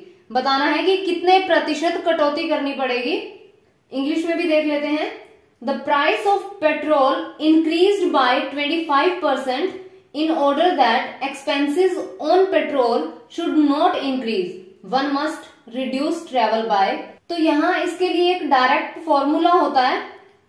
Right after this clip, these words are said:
अगर इंक्रीज हो रहा है, कीमत बढ़ रही है, जितने भी परसेंट हम मान लेते हैं, आर परसेंट बढ़ रही है, तो ये क्या हो जाएगा, आर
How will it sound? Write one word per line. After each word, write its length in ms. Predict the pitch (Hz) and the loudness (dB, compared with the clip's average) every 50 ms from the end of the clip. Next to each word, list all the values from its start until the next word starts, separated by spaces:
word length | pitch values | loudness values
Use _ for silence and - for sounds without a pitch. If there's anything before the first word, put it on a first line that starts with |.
| _ _ _ _ 247 | _ _ _ _ 0
अगर 320 | 285 285 285 381 427 392 | 0 4 6 6 6 6
इंक्रीज 480 | 359 381 392 381 - 381 370 381 392 370 | 6 6 6 6 6 6 6 6 6 6
हो 120 | 381 359 285 | 6 6 8
रहा 180 | 262 233 214 196 | 8 6 6 4
है, 240 | 180 170 - - - - - - | 2 0 -4 -8 -12 -18 -12 -6
कीमत 340 | 277 285 294 311 359 381 403 349 254 | -2 0 4 6 6 4 4 2 2
बढ़ 200 | 233 277 302 392 | 4 4 4 6
रही 340 | - 392 359 311 285 294 294 | 6 6 6 6 4 4 6
है, 380 | 294 269 262 330 392 - - - - - - - _ - 196 | 6 6 6 6 2 -2 -6 -12 -18 -20 -20 -20 _ -16 -6
जितने 360 | 208 285 294 302 339 370 370 | -4 -2 -2 2 2 4 6
भी 140 | 349 359 349 | 6 4 4
परसेंट 460 | 294 277 247 - 285 294 339 330 - - - - - _ _ 254 | 4 0 0 -2 -2 -2 -2 -4 -6 -8 -14 -20 -20 _ _ -8
हम 120 | 254 254 | -6 -2
मान 220 | 254 254 262 277 269 | 0 0 0 0 -2
लेते 220 | 233 202 220 247 | -2 -4 -4 -4
हैं, 100 | 262 262 | -4 -4
आर 340 | - 285 254 262 277 302 302 | -2 0 2 4 4 4 2
परसेंट 340 | 311 302 294 294 294 294 - 240 | 0 0 0 0 0 0 0 2
बढ़ 180 | 247 240 226 | 2 2 2
रही 240 | 220 226 226 220 220 | 2 0 0 2 2
है, 120 | 240 262 302 - - - - - - | 2 2 2 -2 -8 -14 -18 -16 -12
तो 60 | 247 | -10
ये 140 | 262 269 269 | -8 -8 -6
क्या 160 | 262 277 277 | 0 2 2
हो 120 | 277 262 254 | 2 2 4
जाएगा, 360 | 240 254 233 233 233 233 269 | 4 4 4 4 4 4 2
आर 600 | 302 302 - - - 226 240 233 214 208 220 294 | 2 2 0 -2 -2 2 2 4 4 4 2 0